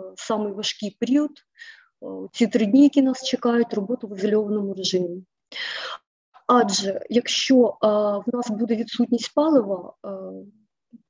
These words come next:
забезпечити мінімально необхідні резерви, це просто буде не представлятися можливості. Відтак, можна багато казати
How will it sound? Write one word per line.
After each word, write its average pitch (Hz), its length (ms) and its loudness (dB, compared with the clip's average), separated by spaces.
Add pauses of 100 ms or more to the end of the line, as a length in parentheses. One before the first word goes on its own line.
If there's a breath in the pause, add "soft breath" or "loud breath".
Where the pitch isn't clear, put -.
(200)
забезпечити 240 920 4
мінімально 240 540 8
необхідні 220 500 2
резерви, 240 420 2
це 262 200 -4
просто 254 360 -2
буде 214 240 -2
не 214 100 0
представлятися 208 960 -2 (100)
можливості. 190 720 -10 (840 loud breath)
Відтак, 320 460 6
можна 294 280 4
багато 277 360 2
казати 254 480 2